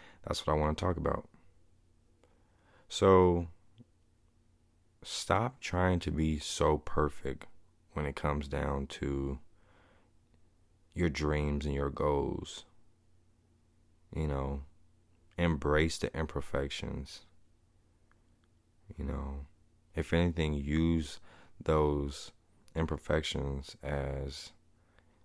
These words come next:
small little rhinestones to add to a jacket. 'Cause the rhinestone itself m-, may not look good.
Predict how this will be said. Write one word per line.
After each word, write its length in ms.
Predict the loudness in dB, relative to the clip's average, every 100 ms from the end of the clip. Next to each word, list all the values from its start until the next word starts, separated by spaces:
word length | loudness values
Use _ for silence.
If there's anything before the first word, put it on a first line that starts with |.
| -20 _ -16
small 460 | -8 -2 2 4 4
little 240 | 6 6
rhinestones 960 | 6 6 4 4 2 -2 -2 0 -2 -4
to 200 | -6 0
add 200 | 0 0
to 180 | 0 0
a 40 |
jacket. 540 | 2 0 0 -2 -10 -10 -20 -20 -20 _ _ _ _ _ _ _ _ _
'Cause 140 | 2
the 80 | 6
rhinestone 600 | 10 10 8 6 6 6
itself 440 | 4 4 4 6 2
m-, 200 | -4 -6
may 380 | -4 0 2 4
not 300 | 4 2 2
look 220 | 0 -2 -8 -20 -20 _ -18 -6
good. 360 | -2 -2 -4